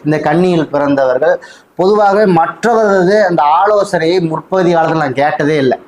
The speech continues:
நல்ல விஷயம் எவனாவது ஒருத்தர் வந்து சொன்னானா, அவன் சொல்றதை நான் கேட்டதே கிடையாதுடா, இனிமேல் அப்படிலாம் இருக்கக்கூடாது, நமக்கு எவனாவது நல்ல விஷயம் சொன்னானா வாங்கி காதுல போட்டுக்கணும், இப்படிங்கிற அந்த எண்ணம் உருவாக்கக்கூடிய வாய்ப்பு வரும். அப்படி இல்லாத பட்சத்துல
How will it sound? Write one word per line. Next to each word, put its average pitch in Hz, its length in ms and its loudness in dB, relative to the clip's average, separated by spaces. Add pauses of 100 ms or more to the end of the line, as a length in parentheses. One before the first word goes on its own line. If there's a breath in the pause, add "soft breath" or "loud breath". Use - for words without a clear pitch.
(960 loud breath)
நல்ல 180 340 0
விஷயம் 202 280 0
எவனாவது 175 480 0
ஒருத்தர் 147 240 -4
வந்து 160 220 -2
சொன்னானா, 139 400 0 (140)
அவன் 139 200 -2
சொல்றதை 160 280 0
நான் 156 180 0
கேட்டதே 156 420 0
கிடையாதுடா, 135 420 0 (400 loud breath)
இனிமேல் 185 380 2
அப்படிலாம் 170 320 0
இருக்கக்கூடாது, 151 500 0
நமக்கு 127 280 -4
எவனாவது 160 280 0
நல்ல 165 220 0
விஷயம் 160 380 -2
சொன்னானா 143 320 0
வாங்கி 143 340 -2
காதுல 143 320 0
போட்டுக்கணும், 139 500 -2
இப்படிங்கிற 180 340 0
அந்த 147 140 0
எண்ணம் 151 320 0
உருவாக்கக்கூடிய 139 580 0
வாய்ப்பு 123 360 0
வரும். 165 200 -2 (300 loud breath)
அப்படி 143 220 0
இல்லாத 180 360 0
பட்சத்துல 143 460 -2